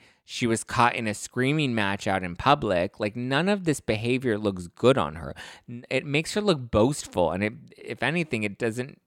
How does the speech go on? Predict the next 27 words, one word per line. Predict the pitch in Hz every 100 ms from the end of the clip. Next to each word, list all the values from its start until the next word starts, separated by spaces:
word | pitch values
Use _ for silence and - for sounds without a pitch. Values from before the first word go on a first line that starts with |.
| -
show | - 110 117
that | -
she | - 113
has | 113 -
any | 123 143 208
remorse. | 110 87 55 - -
It |
shows | - 139 135
that | 131
she's | - 120
a | 107
narcissist | 104 127 185 139 - 90 92 95
and | 95
doesn't | 107 147 185 170
feel | 117
bad | 98 73 85
about | 85 85
her | 98
crimes | - 87 90 92
and | 95
doesn't | 107 131 170
feel | 127
bad | 95 76 78
that | -
she | 101
took | - 95
care, | - 76